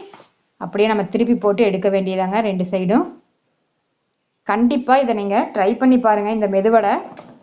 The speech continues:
ரொம்பவுமே சட்டுன்னு வேலை முடிஞ்சிரும். நம்ம உளுத்தம்பருப்புலயே நம்ம ஒரே மாதிரி செய்யாம இந்த மாதிரி ஒரு தடவை நீங்க ட்ரை பண்ணி பாருங்க. இப்ப பாருங்க எல்லா பக்கமும் நம்மளுக்கு நல்லா செவந்து வரும்.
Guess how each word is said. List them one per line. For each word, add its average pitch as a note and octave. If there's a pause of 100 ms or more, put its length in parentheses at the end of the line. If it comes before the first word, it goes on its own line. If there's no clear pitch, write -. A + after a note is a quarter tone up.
(100)
ரொம்பவுமே A3 (580)
சட்டுன்னு C#4+
வேலை A3+
முடிஞ்சிரும். A3+ (140)
நம்ம G#3
உளுத்தம்பருப்புலயே A3+
நம்ம A3+
ஒரே G3+
மாதிரி A3+
செய்யாம G3+ (580)
இந்த G3+
மாதிரி G#3+
ஒரு G3+
தடவை G#3
நீங்க G#3
ட்ரை F#3+
பண்ணி G3
பாருங்க. F3+ (640)
இப்ப -
பாருங்க F#3
எல்லா G3
பக்கமும் G3+
நம்மளுக்கு G3
நல்லா F#3
செவந்து G3
வரும். F#3+